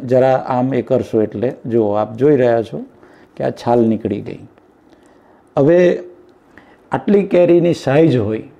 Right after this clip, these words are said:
તો તમારે સાતસોથી આઠસો એમએલ પાણી લેવાનું છે. જો કેરી મીઠી હોય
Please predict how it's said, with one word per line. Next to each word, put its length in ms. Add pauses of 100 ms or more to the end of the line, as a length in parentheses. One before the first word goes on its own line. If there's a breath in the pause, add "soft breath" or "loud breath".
(760 soft breath)
તો 80
તમારે 400
સાતસોથી 920
આઠસો 460
એમએલ 300
પાણી 380
લેવાનું 460
છે. 180 (1500 loud breath)
જો 160
કેરી 400
મીઠી 580
હોય 360